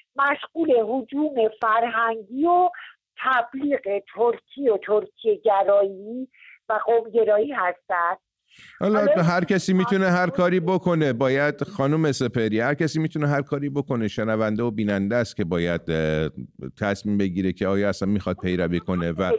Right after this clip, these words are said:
Speaker 2: یا
Speaker 1: می‌خواستم
Speaker 2: نه،
Speaker 1: از
Speaker 2: باید
Speaker 1: مردم خواهش کنید حواسشون
Speaker 2: آره.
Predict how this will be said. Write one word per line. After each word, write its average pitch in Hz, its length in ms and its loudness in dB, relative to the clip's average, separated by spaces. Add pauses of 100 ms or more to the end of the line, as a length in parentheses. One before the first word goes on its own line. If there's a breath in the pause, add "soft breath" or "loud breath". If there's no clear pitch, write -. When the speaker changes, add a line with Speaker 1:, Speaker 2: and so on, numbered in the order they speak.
Speaker 2:
یا - 80 2 (220)
Speaker 1:
می‌خواستم - 260 -2
Speaker 2:
نه، 123 140 2
Speaker 1:
از 113 80 -4
Speaker 2:
باید - 160 0
Speaker 1:
مردم - 200 -4 (160)
خواهش 277 480 0
کنید 285 300 -8 (100)
حواسشون 208 360 -2
Speaker 2:
آره. 98 120 -4